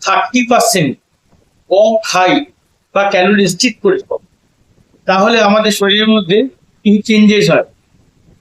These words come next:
যে জন্য আমাদের কিছু কিছু রোগ কম হয়। যেমন ধরুন, ডায়াবেটিস, হাই ব্লাড প্রেশার, ফ্যাটি লিভার, কোলেস্টেরল,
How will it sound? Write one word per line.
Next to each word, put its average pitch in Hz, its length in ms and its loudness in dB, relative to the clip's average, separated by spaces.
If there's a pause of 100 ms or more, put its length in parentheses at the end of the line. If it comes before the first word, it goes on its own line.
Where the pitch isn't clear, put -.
(100)
যে 185 160 2
জন্য 226 260 2
আমাদের 202 420 2 (100)
কিছু 214 200 -2
কিছু 208 280 -8
রোগ 220 420 2 (840)
কম 233 240 2 (100)
হয়। - 160 0 (520)
যেমন 214 260 2
ধরুন, 214 220 -8
ডায়াবেটিস, 196 680 0 (1600)
হাই 202 280 0
ব্লাড 185 360 -2
প্রেশার, 202 400 2 (960)
ফ্যাটি 170 300 0
লিভার, 214 440 2 (960)
কোলেস্টেরল, 208 720 0